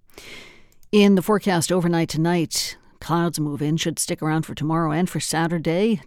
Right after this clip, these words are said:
Tonight's low is about sixty. Tomorrow should reach eighty-one,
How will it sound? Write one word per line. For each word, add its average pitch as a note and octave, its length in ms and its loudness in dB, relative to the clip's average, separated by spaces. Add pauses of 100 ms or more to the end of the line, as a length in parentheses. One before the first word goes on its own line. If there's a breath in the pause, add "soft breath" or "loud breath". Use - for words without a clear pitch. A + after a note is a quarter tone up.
Tonight's C#3 380 -6
low C#3+ 120 -4
is C3 100 -4
about - 240 -8
sixty. G3+ 420 -2
Tomorrow E3+ 320 -2
should E3+ 220 -6
reach E3 280 -2
eighty-one, F#3+ 600 0